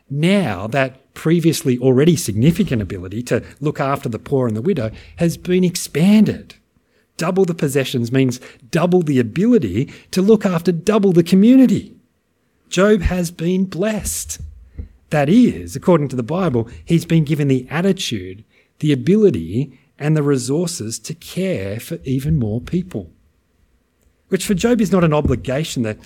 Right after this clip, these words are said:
that's forced upon him against his wishes. It is a sign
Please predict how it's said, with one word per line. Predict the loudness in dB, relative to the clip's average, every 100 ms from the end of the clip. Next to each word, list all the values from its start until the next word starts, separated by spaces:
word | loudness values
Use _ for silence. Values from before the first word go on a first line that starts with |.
| _
that's | -12 -10
forced | -12 -12 -10 -8 -8 -8
upon | -8 -2 0
him | 0
against | 0 0 -2
his | -6 -4
wishes. | -2 -2 -6 -12 -16 -4
It | 0
is | 2 2
a | 0
sign | -2 -6 -4 -2 0 0 -4